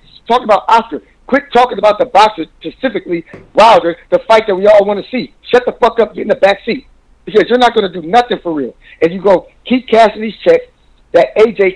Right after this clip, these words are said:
cannot fucking, that he cannot earn. He cannot earn this check versus Wilder. He'll get checked into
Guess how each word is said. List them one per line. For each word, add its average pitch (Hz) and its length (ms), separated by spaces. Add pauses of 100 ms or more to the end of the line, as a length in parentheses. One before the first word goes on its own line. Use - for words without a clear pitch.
(100)
cannot 208 500
fucking, 202 260 (280)
that 190 120
he 208 120
cannot 220 520
earn. 214 320 (100)
He 208 120
cannot 226 400 (100)
earn 226 240
this 196 120 (120)
check 196 180
versus 165 260
Wilder. 160 300 (240)
He'll 190 160
get 175 220
checked 233 320 (360)
into 202 460